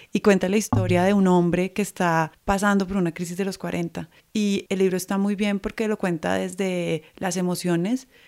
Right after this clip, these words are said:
lo cuenta con mucho humor, eh, desde las reflexiones, pero también incluso desde el fútbol.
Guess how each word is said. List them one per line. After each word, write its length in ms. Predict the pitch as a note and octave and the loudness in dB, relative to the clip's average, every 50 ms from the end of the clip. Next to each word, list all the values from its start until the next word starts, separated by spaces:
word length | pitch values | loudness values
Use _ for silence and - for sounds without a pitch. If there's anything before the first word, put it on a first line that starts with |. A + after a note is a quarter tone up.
| _ _ | _ _
lo 100 | - F#3+ | -8 -4
cuenta 220 | - F#3+ F3+ F3+ F3+ | -2 -2 -2 0 0
con 100 | G3+ G#3 | 0 0
mucho 240 | G3 E3+ - - | 0 0 -2 -2
humor, 400 | F3+ F#3 G3 G3 F#3 F#3+ A3+ B3+ - _ _ - - _ _ _ _ | 0 2 2 2 2 0 -2 -4 -10 _ _ -20 -20 _ _ _ _
eh, 200 | F3+ F3+ F3 F3+ | -6 -6 -4 -2
desde 240 | F#3 F3 E3+ E3+ F3+ | -4 -4 -2 -2 -2
las 140 | E3+ E3+ E3 | -2 -2 -2
reflexiones, 640 | F3 E3 - E3+ D#3+ - - F3+ F3 F3+ A3 A3+ - | -4 -4 -4 -6 -4 -2 -2 0 0 0 -2 -4 -6
pero 300 | _ _ G#3+ G3+ G3 F#3+ | _ _ 0 0 0 0
también 480 | - G#3 G#3+ G#3 G#3+ G3+ G3+ G#3 A#3 - _ _ _ | 0 -2 -2 0 0 0 0 -2 -2 -4 _ _ _
incluso 580 | - G3 F#3 - F#3+ F3+ F3 - - F#3+ B3+ - | -6 -6 -4 -2 -2 -2 -2 -2 -4 -4 -6 -6
desde 260 | - F3 F3+ E3 E3+ | -4 -6 -2 -2 -4
el 40 | D#3+ | -4
fútbol. 380 | - F3 D#3+ - D#3+ D3+ - | -2 -4 -4 -4 -6 -8 -10